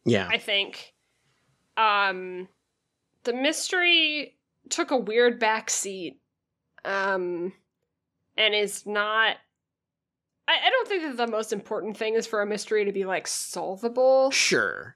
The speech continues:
Speaker 1: yeah.
Speaker 2: There's some fun stuff, like Harry, you know, not, no, like, like, realizing he's hearing a snake, but also, like, he, you know, is, speaks Parseltongue and all of that.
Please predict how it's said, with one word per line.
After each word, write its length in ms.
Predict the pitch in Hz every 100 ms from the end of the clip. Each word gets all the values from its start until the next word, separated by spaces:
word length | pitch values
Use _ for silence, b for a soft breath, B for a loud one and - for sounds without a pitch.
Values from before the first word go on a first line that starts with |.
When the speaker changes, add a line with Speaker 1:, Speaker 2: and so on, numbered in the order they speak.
| -
Speaker 1:
yeah. 240 | 113 - - - - -
Speaker 2:
There's 260 | 302 320
some 220 | - 262 277
fun 340 | 302 254 247
stuff, 480 | - 220 202 208 -
like 280 | 196 - - - -
Harry, 580 | 202 196 196 196 190 -
you 120 | 190
know, 260 | 170 147 127 -
not, 500 | 190 202 180 185 - -
no, 200 | 196 190 -
like, 320 | 190 160 - _ _ _ -
like, 180 | 208 202
realizing 460 | 240 254 233 226 214
he's 160 | 214 208
hearing 300 | 214 202 196
a 40 |
snake, 580 | - 208 196 196 - - -
but 140 | 202 160
also, 320 | 170 - -
like, 180 | - -
he, 280 | - - -
you 140 | 180 185
know, 200 | 107 110
is, 400 | 160 - - -
speaks 340 | - - 202 -
Parseltongue 720 | 285 277 262 240 226 214 202
and 80 | 196
all 180 | 190
of 100 | 185 -
that. 340 | 233 226